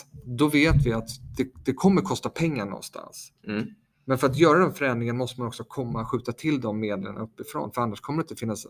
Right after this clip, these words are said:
Speaker 1: incitament att göra de här förändringarna.
Speaker 2: Nej.
Speaker 1: Så att det kommer behöva skapas ekonomiska möjligheter för att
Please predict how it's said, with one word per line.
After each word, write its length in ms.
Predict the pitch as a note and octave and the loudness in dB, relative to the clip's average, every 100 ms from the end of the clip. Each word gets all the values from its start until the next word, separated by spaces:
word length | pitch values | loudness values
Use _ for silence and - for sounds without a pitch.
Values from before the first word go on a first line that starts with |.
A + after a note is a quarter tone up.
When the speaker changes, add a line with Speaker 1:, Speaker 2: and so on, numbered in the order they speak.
| - | -8
Speaker 1:
incitament 640 | C3 - A2 A2 G#2+ F#2+ G#2+ | -6 -6 -4 -2 -2 -4 -4
att 100 | G#2 | 0
göra 260 | A2 F#2+ | 2 2
de 140 | A#2+ A#2 | -2 -4
här 80 | |
förändringarna. 640 | - A#2 A#2+ B2+ - - - _ - | -6 -8 -6 -6 -10 -16 -20 _ -4
Speaker 2:
Nej. 180 | G#2+ A2+ | -2 -2
Speaker 1:
Så 100 | - | -2
att 60 | C#3 | -4
det 60 | C3 | 0
kommer 340 | D#3 E3 D#3+ | 4 4 4
behöva 300 | D3 C#3+ C3 | 4 4 4
skapas 840 | - - B2+ - A#2+ A#2 - - - - - - _ _ _ _ - | 2 4 4 2 -2 -2 -2 -10 -14 -12 -12 -12 _ _ _ _ -6
ekonomiska 720 | - D3+ D3+ F3 E3+ D#3+ D#3+ | 0 4 6 6 6 2 0
möjligheter 600 | D3 D3 A#2+ A#2 A2+ A#2 | 2 2 2 2 0 -4
för 600 | A#2 - C#3 C#3+ C3+ B2 | -4 -6 0 2 4 4
att 240 | A2 A2+ | 2 -4